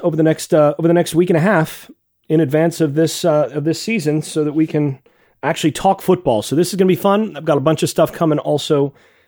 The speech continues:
on Patreon. Actually managed to finally get some fuller all twenty-two film, so I can actually go through that defense in a way that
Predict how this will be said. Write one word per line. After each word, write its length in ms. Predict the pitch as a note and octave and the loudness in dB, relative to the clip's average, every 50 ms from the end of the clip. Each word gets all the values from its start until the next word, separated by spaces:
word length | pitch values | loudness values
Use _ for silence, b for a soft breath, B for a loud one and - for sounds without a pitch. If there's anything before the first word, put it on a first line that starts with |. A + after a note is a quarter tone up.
| b b | b b
on 160 | - C3 C3 | -2 -2 0
Patreon. 520 | B2+ - E3 D#3+ - F3 E3 D3+ D3+ D3 C#3+ - b b b b b b | 2 2 0 0 2 2 2 2 2 2 0 -4 b b b b b b
Actually 340 | - E3+ - - - G3 D3+ | -2 -2 -2 0 2 4 4
managed 560 | C3 B2 C#3+ D#3+ F3+ F3+ F#3 F3+ E3 D3+ - | 4 4 4 4 4 4 4 2 0 -2 -4
to 80 | G3+ F#3+ | -4 -4
finally 480 | - - F#3 F3 F#3+ G3 F#3 F3+ F#3 | -4 0 0 0 2 2 2 2 2
get 400 | F3+ C#3+ C3+ D#3 E3 F3+ F3+ - | 2 2 2 4 2 2 2 -2
some 240 | - - F3 E3 D3 | -6 0 0 0 0
fuller 520 | - - F3+ F3 E3+ F3 F3+ F3 F3 F3 - | 2 2 4 6 6 6 6 4 4 2 2
all 180 | C#3+ D3 D#3 | 2 2 2
twenty-two 460 | D3+ - E3 D#3 D#3 D3+ - - D3+ C#3+ | 2 2 2 2 2 2 2 2 0 0
film, 360 | - - F3 E3+ E3+ E3+ D#3 | 2 2 2 4 4 4 2
so 160 | - - B2+ | 0 -2 -2
I 120 | A2+ C#3 | 0 -2
can 120 | C#3+ D3 C#3 | 0 0 0
actually 380 | C#3 C#3+ C3+ - - D#3 C#3 | 0 0 -2 -2 -2 -2 -2
go 220 | B2+ B2 C#3+ D3 C#3 | 2 2 2 2 2
through 220 | - - D3+ C#3+ | 2 2 0 2
that 180 | C3+ C3+ B2 C3+ | 2 2 0 0
defense 560 | C#3+ C#3 C3+ - D3+ C#3 C3 C3+ C3 - - | -2 -4 -2 0 0 0 0 0 -4 -6 -8
in 160 | - D#3+ C#3 | -4 -2 0
a 40 | C3+ | 2
way 200 | C3 C3+ B2+ B2 | 2 2 2 2
that 180 | A#2+ B2+ - | 2 0 -2